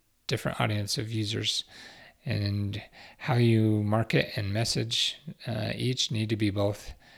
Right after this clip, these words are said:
Uh, I mean, me-, need to be different. They can't be the same to both. So far, we've been really focused on the user,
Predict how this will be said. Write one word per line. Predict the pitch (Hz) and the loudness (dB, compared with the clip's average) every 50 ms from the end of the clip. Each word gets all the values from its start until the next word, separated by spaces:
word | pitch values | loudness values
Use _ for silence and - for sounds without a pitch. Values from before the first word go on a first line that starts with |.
| - - - - - _ - | -20 -20 -20 -20 -18 _ -6
Uh, | 127 110 104 101 98 101 107 - - | -2 -2 0 0 0 -2 -2 -4 -2
I | 107 | -2
mean, | 101 98 95 98 95 101 101 | -2 0 0 -2 -2 0 2
me-, | 107 113 117 | 2 4 4
need | 120 127 123 117 117 107 | 4 4 4 4 4 4
to | - | 2
be | - 123 | 0 -2
different. | 104 - 127 123 - - 110 - - - - - - - - _ _ _ _ _ - 175 - _ - | 0 0 0 -2 -2 -2 -8 -8 -10 -12 -20 -20 -20 -20 -20 _ _ _ _ _ -16 -16 -14 _ -6
They | 123 107 | -4 -4
can't | - - - 120 123 123 | -2 -2 -2 -2 0 0
be | 120 110 | 0 0
the | 104 101 | 0 0
same | - - - 104 104 104 - | -2 -2 -2 -2 -2 -4 -4
to | - 110 | -6 -6
both. | 107 101 95 104 101 - - - - _ _ _ _ _ _ _ | -4 -4 -4 -4 -6 -8 -12 -20 -20 _ _ _ _ _ _ _
So | - - - 135 127 120 | -6 0 4 4 4 4
far, | - - 123 120 117 110 | 4 4 4 4 4 4
we've | 107 113 113 104 | 2 2 0 2
been | 117 117 110 107 107 104 104 101 | 2 2 2 0 0 -2 -2 0
really | 107 120 131 127 117 101 | 2 4 4 4 4 2
focused | - - 113 110 - - 107 - - - - | 0 -2 -4 -6 -6 -6 -8 -6 -6 -4 -4
on | 113 104 98 | -4 -4 -4
the | 98 | -4
user, | 98 101 107 98 98 104 98 95 95 | -2 -2 -2 -2 -4 -6 -10 -10 -12